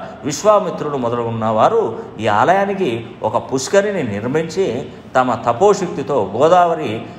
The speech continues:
అంతర్వాహినిగా ప్రవహింపజేసి పవిత్ర జలంతో పుష్కరిణి నింపారు. అందుచేత దీనిని సప్త గోదావరి పుష్కరిణి అని పిలుస్తారు. మాణిక్యాంబిక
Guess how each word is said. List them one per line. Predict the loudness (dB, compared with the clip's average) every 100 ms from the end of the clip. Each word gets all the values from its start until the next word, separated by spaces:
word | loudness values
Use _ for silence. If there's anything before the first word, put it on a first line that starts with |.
| -8
అంతర్వాహినిగా | -4 2 2 4 2 2 0 4 4 2 0
ప్రవహింపజేసి | -2 -2 -4 -6 -6 -6 -6 -6 -8 -14 -18 -12 -2
పవిత్ర | 2 2 0 -2
జలంతో | 0 0 -2 0 2 2 0
పుష్కరిణి | -4 -2 -2 -2 -4
నింపారు. | -4 -4 -4 -6 -8 -16 -20 -20 -10 -4
అందుచేత | 0 2 4 4
దీనిని | 2 2 -4 -4 -4 -6 -8 -10
సప్త | -2 -2 2 0
గోదావరి | 2 4 4 4 2 -2
పుష్కరిణి | -4 -6 -2 -2 -2 -4
అని | -4 -4
పిలుస్తారు. | -8 -6 -4 -4 -6 -8 -8 -8 -8 -8 -2
మాణిక్యాంబిక | 2 2 2 -2 2 4 4 -2 2